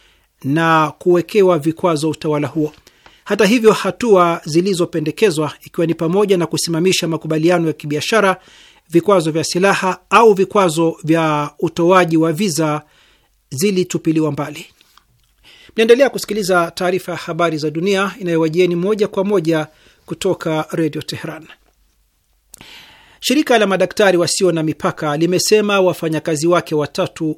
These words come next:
waliuawa kwa makusudi wakati wa mapigano makali katika eneo la Tigray nchini Ethiopia. Shirika hilo linalojulikana kama M S F jana Jumanne lilichapisha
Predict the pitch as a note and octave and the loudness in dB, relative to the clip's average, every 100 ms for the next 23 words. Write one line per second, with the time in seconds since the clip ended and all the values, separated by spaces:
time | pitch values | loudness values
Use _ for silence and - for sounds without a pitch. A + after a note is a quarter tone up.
0 | - E3+ D#3+ F3 F3 F#3 E3+ D#3 D3+ D3 | -2 -2 2 2 4 2 2 0 -4 -8
1 | - - E3+ C#3+ C#3+ _ _ _ _ - | -8 -6 -6 -6 -10 _ _ _ _ -12
2 | - G3+ F3+ D#3+ D3+ D#3 E3+ D#3+ D3+ C#3+ | -4 -2 -2 -2 -4 -2 0 0 -2 -4
3 | F#3+ D#3+ D3+ D3+ - D#3+ D#3 D#3+ D3+ D3 | -2 -2 -2 -6 -8 -4 -2 0 0 -2
4 | C#3 - E3 D3 C#3+ C#3 - - D3+ - | -4 -6 -8 -4 -4 -4 -8 -10 -6 -2
5 | D#3 C#3+ - D3 - E3 - _ _ _ | -2 -2 -6 -12 -12 -18 -18 _ _ _
6 | _ _ - - G#3 G#3 E3+ A#3 G3 F3+ | _ _ -8 0 0 2 2 2 4 4
7 | F3 - E3+ E3+ F#3+ F#3 F3 E3 D#3+ D#3 | 0 -4 0 2 4 2 2 0 -2 -2
8 | G3 F3 D#3+ F3+ E3 D#3 - G3+ F#3 - | -2 -2 -2 -2 -4 -6 -2 -2 -2 -4
9 | F#3 - F#3+ - - - D#3 E3 G3+ G#3 | -6 -2 -2 -4 -8 -16 -2 2 4 2
10 | G3+ F#3 G3 G3 F#3 D#3 - _ _ _ | 0 0 0 0 -2 -4 -8 _ _ _
11 | _ _ _ _ _ - D3 D3 E3 G3+ | _ _ _ _ _ -10 -6 -4 -4 -2
12 | F#3 E3 D#3+ D#3 | 0 0 -2 -4